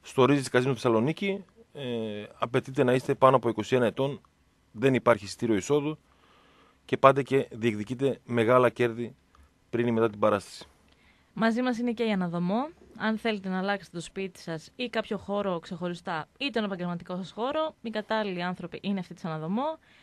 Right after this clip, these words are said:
Speaker 2: Εθνικής Αντίστασης εκατόν εβδομήντα ένα στην Καλαμαριά, τα γραφεία.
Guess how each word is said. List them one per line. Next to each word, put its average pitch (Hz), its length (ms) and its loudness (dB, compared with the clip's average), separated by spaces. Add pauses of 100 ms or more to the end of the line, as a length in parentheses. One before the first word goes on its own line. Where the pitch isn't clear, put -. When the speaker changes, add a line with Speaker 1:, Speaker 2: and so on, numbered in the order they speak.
(240)
Speaker 2:
Εθνικής 220 520 -6
Αντίστασης 226 340 -4
εκατόν 208 240 -6
εβδομήντα 190 300 -6
ένα 202 100 -6
στην 190 120 -14
Καλαμαριά, 185 500 -6
τα 185 80 -8
γραφεία. 285 600 -6